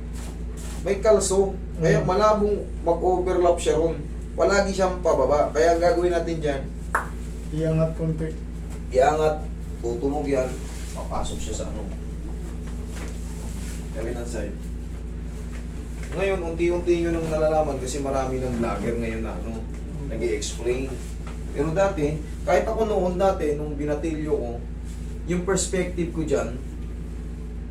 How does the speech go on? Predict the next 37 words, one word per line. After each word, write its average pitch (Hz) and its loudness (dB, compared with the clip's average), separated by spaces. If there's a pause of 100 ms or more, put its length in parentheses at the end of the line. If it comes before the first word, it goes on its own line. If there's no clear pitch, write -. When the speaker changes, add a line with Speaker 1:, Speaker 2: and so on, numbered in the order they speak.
(200)
Speaker 1:
pre, 202 2
sakit - -8
na 151 -6
balikat 156 -4
ko. 180 -4
Speaker 2:
Oo. 160 0
Speaker 1:
Matake 156 0
mo 160 -2
nga, 202 0
di 143 -6
ba? 151 4
Gina- 160 0
Speaker 2:
Oo, 190 4
ganun, 196 2 (280)
pinapa- 180 0 (200)
Speaker 1:
Pinapahatak. 196 4 (360)
Hindi 294 -2
naman 277 4
nawawala 214 8
yung 180 2
sakit 202 4
kasi 220 6
nga, 170 4 (360)
mali 202 8
ang 196 4
procedure. 175 0 (320)
Kailangan 190 2
pala, 156 6 (1300)
pataas. 160 4
Kasi 156 -4
siyempre 160 -4
ngayon, 151 -2
nagkakaroon 131 -2
na 139 -2
tayo 143 2
ng 139 -2
knowledge. 131 -2